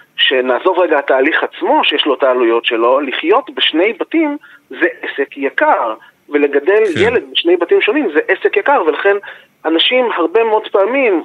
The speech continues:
Speaker 1: עושים, אה, שיקול מאוד מורכב בכל הנוגע לאיזון בין העושר שלהם או האומללות שלהם לבין המצב הכלכלי שלהם, ולפעמים לצערנו אנשים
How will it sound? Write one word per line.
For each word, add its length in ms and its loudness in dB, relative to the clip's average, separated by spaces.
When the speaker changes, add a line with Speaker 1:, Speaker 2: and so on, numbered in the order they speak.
Speaker 1:
עושים, 420 0
אה, 260 2
שיקול 440 -2
מאוד 380 2
מורכב 480 0
בכל 300 0
הנוגע 300 0
לאיזון 560 0
בין 180 2
העושר 520 0
שלהם 420 2
או 60 2
האומללות 420 2
שלהם 420 0
לבין 300 2
המצב 320 0
הכלכלי 440 0
שלהם, 360 -2
ולפעמים 440 0
לצערנו 520 0
אנשים 360 0